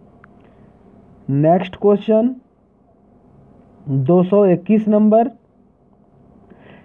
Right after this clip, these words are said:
किस प्रकार के एसी सिंगल फेज मोटर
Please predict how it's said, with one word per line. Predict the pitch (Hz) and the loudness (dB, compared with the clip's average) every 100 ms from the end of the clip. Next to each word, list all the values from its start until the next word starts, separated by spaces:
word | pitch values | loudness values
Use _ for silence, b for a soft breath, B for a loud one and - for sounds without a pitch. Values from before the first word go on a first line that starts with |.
| _ - | _ -2
किस | 247 247 | -2 -2
प्रकार | - 220 220 190 196 226 | -2 -2 0 2 2 0
के | 220 247 220 - | -2 -2 -2 0
एसी | 180 190 190 247 | 0 2 0 -4
सिंगल | 226 180 175 196 226 | -2 0 2 2 2
फेज | 220 233 226 | 2 0 0
मोटर | 175 175 175 226 226 | -2 -2 0 0 -2